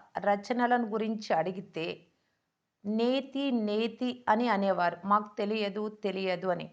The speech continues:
వారికే తెలియకుంటే అది పరంపరగా ఎలా కొనసాగుతుంది? సర్వవ్యాపి అనే పదం. తండ్రి అంటున్నారు, "ఈ జ్ఞానాన్ని నేను ఇప్పుడే ఇస్తాను.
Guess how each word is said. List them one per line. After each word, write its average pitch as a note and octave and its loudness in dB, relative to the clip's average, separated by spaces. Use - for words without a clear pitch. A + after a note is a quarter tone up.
వారికే A3+ 4
తెలియకుంటే G#3 -2
అది G#3 2
పరంపరగా A#3+ 4
ఎలా G#3 4
కొనసాగుతుంది? G#3 -2
సర్వవ్యాపి F#3+ 2
అనే F#3 0
పదం. F3+ -4
తండ్రి G#3 2
అంటున్నారు, G3 -2
"ఈ B3+ 0
జ్ఞానాన్ని B3+ 4
నేను A3 0
ఇప్పుడే G#3+ -2
ఇస్తాను. G3+ 0